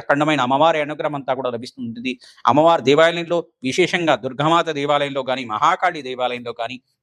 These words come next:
మహాలక్ష్మి దేవాలయంలో కానీ ఖడ్గమాల స్తోత్ర పఠనం చేసుకోవడం వల్ల, కనకదార స్తోత్ర పఠనం కానీ ఆచరించడం వల్ల, ఎవరైతే గనక అమ్మవారి జీవిత చరిత్ర అంతా కూడా దేవీ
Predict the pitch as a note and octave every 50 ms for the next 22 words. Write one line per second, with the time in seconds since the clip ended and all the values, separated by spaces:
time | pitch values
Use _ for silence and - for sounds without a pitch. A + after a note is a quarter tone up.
0 | A#2 A2+ D#3+ - B3 A#3 A3 - F#3+ E3 C3 B2+ B2 A#2+ B2 B2+ B2 A#2+ A#2 A#2
1 | A2+ - A2 G#2+ A#2 - - A2+ A#2+ C3 - F3+ F#3 F3+ E3+ D#3+ - - E3 E3
2 | E3 - F#3 - - - _ - D3 C3 C3 B2 - - B2+ B2 A#2 A2+ A#2 A#2
3 | A2+ A2+ A2 - _ _ _ _ _ - C3 C3 D#3 - F#3 F3 F#3 F#3+ F3+ E3
4 | - - E3 D3+ - - C3 C3+ C3 - C3+ C3 B2+ B2 B2 B2 B2+ A#2 A2+ A2+
5 | - C3+ B2 A#2+ - B2 A2+ G2 A2+ A2+ A#2+ A2+ A2 - _ _ _ _ _ -
6 | B2 D3 E3 F3 E3 E3+ E3+ D3+ C3 C3 B2 C3+ B2+ A#2 G#2 - _ - B2 D3
7 | E3+ F3 F3+ F3 D3 B2 - - D3 E3 F#3+ F#3 - G3 F3 E3+ E3 - F3 D#3
8 | C#3+ C3+ - C#3 C3 C3+ C#3 C#3 C3+ C3 - _ _ _ _ _ A2 B2+ D3 F3
9 | G3+ G#3+ A#3+ A#3+